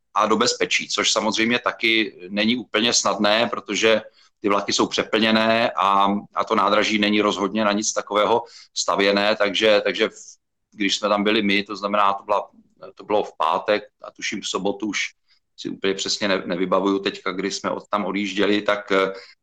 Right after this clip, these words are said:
tak, eh, už to nádraží tehdy praskalo ve švech a řada lidí tam čekala několik dní.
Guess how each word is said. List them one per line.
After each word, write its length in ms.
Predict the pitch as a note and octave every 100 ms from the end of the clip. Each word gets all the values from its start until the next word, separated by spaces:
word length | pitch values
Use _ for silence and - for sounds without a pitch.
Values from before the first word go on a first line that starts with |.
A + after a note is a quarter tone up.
| _ _
tak, 300 | G2 F#2+ F#2+
eh, 40 | G#2 G2 G2 G2 C#2+ D#2+ D2+ -
už 180 | - - -
to 100 | A#2+
nádraží 400 | G#2+ G#2+ A2 A2+
tehdy 240 | G#2+ A2
praskalo 440 | G#2+ F#2+ F#2 G#2+ G2+
ve 120 | F2+
švech 320 | - F#2+ D#2+ - - _ -
a 320 | D#2+ F2 F#2+
řada 220 | F#2 F#2
lidí 240 | F2+ F2+ F#2
tam 160 | G2
čekala 320 | F#2 F#2 F#2+ F2+
několik 420 | F2 F#2+ G2 F2
dní. 300 | F#2+ G2